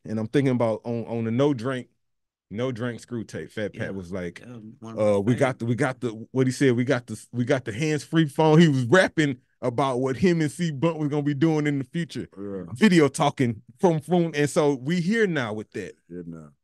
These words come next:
Speaker 1: We here now with that. You know
Speaker 2: Yep.
Speaker 1: what I'm saying? And so he was just visualizing it, but we
Speaker 3: Mm-hmm.
Speaker 1: here now with it. You know what I'm
Speaker 3: Right.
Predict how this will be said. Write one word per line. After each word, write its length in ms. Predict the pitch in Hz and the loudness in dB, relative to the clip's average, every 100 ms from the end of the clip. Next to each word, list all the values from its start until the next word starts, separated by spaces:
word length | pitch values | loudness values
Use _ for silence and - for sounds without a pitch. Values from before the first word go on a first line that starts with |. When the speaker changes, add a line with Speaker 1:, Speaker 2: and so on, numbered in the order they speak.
| - | -4
Speaker 1:
We 140 | 117 | -2
here 200 | 107 180 | 2 2
now 200 | 160 120 | 2 0
with 140 | 113 - | -2 -4
that. 240 | 90 - | -8 -4
You 60 | 120 | -2
know 40 | |
Speaker 2:
Yep. 40 | 135 | 0
Speaker 1:
what 40 | |
I'm 60 | 135 | 0
saying? 320 | 151 143 127 | 2 2 2
And 80 | 127 | 0
so 120 | 123 | 0
he 120 | 160 | 2
was 160 | 196 160 | 2 -2
just 220 | 131 139 | -2 -6
visualizing 680 | 127 202 156 135 117 117 117 | -4 -4 -4 -6 -6 -6 -8
it, 100 | 117 _ _ 92 92 | -8 _ _ -20 -6
but 180 | 120 120 | -2 2
we 140 | 151 | 2
Speaker 3:
Mm-hmm. 80 | 117 | 0
Speaker 1:
here 220 | 170 240 | 0 2
now 220 | 165 127 | 2 2
with 180 | 123 107 | 0 -2
it. 100 | 92 | -4
You 80 | 139 | -6
know 80 | 143 | -6
what 120 | 147 | -6
I'm 60 | 190 | -4
Speaker 3:
Right. 340 | 165 160 165 | -4 -4 -6